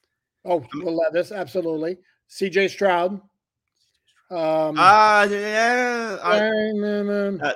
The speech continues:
Speaker 2: the, the kid in Indianapolis. Yeah, if you can't throw the ball seventy yards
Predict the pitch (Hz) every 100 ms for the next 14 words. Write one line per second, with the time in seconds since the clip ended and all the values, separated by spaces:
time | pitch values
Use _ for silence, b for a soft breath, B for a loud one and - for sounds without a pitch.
0 | - 147 151 143 175 170 190 185 190 190
1 | 165 147 147 156 - 214 226 104 - 156
2 | - 208 233 220 214 - 208 180 196 190
3 | 190 208 180 175 208 175 160 - -